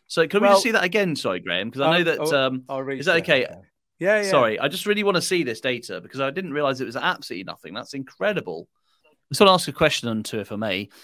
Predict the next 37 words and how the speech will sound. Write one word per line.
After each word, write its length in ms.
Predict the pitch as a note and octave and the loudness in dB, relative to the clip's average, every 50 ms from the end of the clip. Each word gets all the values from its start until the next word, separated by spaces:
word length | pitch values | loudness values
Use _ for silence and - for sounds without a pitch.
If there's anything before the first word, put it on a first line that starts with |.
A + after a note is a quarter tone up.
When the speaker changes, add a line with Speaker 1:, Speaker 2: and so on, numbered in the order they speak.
| - _ - | -20 _ -4
Speaker 1:
So 160 | - D#3+ D#3 | 2 4 6
Speaker 2:
Yeah, 200 | E3 E3+ G3 G#3+ | 8 10 10 10
Speaker 1:
is 60 | G#3+ | 12
Speaker 2:
yeah. 100 | F3+ B2+ | 10 10
Speaker 1:
that 200 | - A#3 A#3+ - | 8 6 2 2
little, 380 | G3+ G#3+ F#3+ E3+ G3 F#3+ F3 - | 2 2 2 4 4 4 4 2
is 120 | - E3+ F3 | -2 -4 -4
that 140 | A#3 - G3 | -4 -4 0
little 400 | G3 G3+ E3+ F3+ F3 E3 - - | 0 2 4 4 4 2 2 2
orange, 640 | - D#3+ E3+ D#3+ D#3+ D3+ D3+ D3 C#3+ C#3 - - - - | 4 4 6 6 6 4 2 2 0 0 -2 -4 -6 -2
uh, 200 | - B2+ B2+ - | 0 2 2 2
mark 500 | - B2+ B2+ C3+ D3 E3 F#3 F#3+ F3+ - | 2 2 4 4 4 4 2 0 -2 0
or 140 | C#3+ A#2 - - | 0 0 2 2
apple 360 | C3 D3 - - - D#3 D3+ | 0 -2 -2 -2 -2 -2 0
or 100 | D3+ D3 | 0 -2
something? 300 | - D#3+ C#3+ D#3 E3+ D#3+ | -2 -4 -2 -2 0 0
I 80 | C#3+ | 2
don't 80 | B2+ A2+ | 4 8
know 80 | F#3 F#3+ | 8 8
Speaker 2:
So 40 | - | 8
Speaker 1:
what 120 | F2+ C2+ | 6 2
that 80 | E2 A2 | 2 4
Speaker 2:
whe-, 100 | G#3 A3 | 4 4
Speaker 1:
is, 140 | - - - | 2 2 -4
or 140 | - F#2 | 0 6
Speaker 2:
when, 180 | - G3+ G#3 A3 | 8 8 8 8
Speaker 1:
arrow. 180 | - C3 C#3+ D3+ A3 - | 6 2 0 -4 -4 0
Speaker 2:
within 320 | G#3+ G3 F3 A#3+ A#3+ B3 A#3 | 0 4 8 10 10 10 10
the 120 | A#3 A3 | 8 10
app, 340 | G3+ E3 D3 C#3 - _ - | 10 10 8 4 0 _ -8
you 60 | D3 D3+ | -4 -4
have 100 | D3 B2 | -4 -4
the 80 | E3 | -4
ability 460 | D3+ E3+ F3 E3+ E3 D3+ C#3 - C#3+ | -2 0 2 2 2 2 -2 -4 -12
to 120 | - - C3 | -14 -12 -10
record 400 | C#3 C3 - D#3+ D3 C3+ B2+ - | -10 -6 -2 0 0 0 -2 -8
food, 540 | - - D3 B2+ A2+ G2+ G2 G2+ A2 - | -8 -6 -6 -4 -6 -8 -10 -14 -16 -16